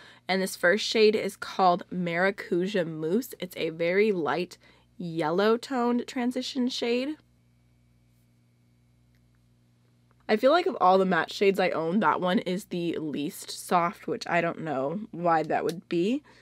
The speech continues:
But next we have the shade Tangerine, which is a really beautiful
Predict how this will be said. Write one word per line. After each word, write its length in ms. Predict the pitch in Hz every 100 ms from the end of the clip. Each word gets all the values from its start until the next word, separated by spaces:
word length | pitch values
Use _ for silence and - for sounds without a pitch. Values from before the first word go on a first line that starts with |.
| - - _
But 200 | - 196
next 320 | - 180 185 -
we 160 | 254
have 320 | 269 254 226
the 140 | 220 226
shade 600 | - - 202 185 180 175 - _ -
Tangerine, 640 | - 202 202 202 175 165 180
which 160 | 175
is 120 | - 175
a 100 | 170
really 480 | 165 170 180 196
beautiful 760 | 208 190 175 - - 170 165